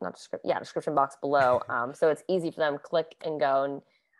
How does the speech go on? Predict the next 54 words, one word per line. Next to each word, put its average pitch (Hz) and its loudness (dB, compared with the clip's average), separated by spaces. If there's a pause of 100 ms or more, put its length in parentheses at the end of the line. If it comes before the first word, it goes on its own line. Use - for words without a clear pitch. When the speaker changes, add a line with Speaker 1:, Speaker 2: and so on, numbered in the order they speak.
Speaker 1:
um, 139 -6
definitely 180 2
stay 165 2
connected. 143 -6
He 147 -6
has 139 -4
so 151 -2
much 156 -4
to - -4
offer, 139 0
so 147 -6
much 151 -2
value, 135 0 (560)
and 143 -2
I 139 -2
would 139 0
love 143 0
to - -10
have 143 -16
you 139 -10
again 135 -6
to 147 -18
show 147 -10
Speaker 2:
I'm 139 -4
Speaker 1:
it. - -6
Speaker 2:
sorry. 151 2
Speaker 1:
Yes. - -8 (140)
Yeah, 214 2
Speaker 2:
Duh, 214 6
Speaker 1:
yeah, 147 4
go. 175 2 (100)
Speaker 2:
duh, 190 4
my 143 4
new 175 0
Instagram, 123 -4
Evan 143 2
underscore 147 0
Transu. 131 -2
Speaker 1:
Oh, 247 4
Speaker 2:
Please 262 4
Speaker 1:
yeah. 226 -2
Speaker 2:
follow. 107 2
I'm, 120 2
I'm 131 0
working 151 4
on 127 4
this 127 2
to 143 -4
just 127 -6
make 139 -2
a 131 0
speaking 123 -2
Instagram 110 -2
now. 110 2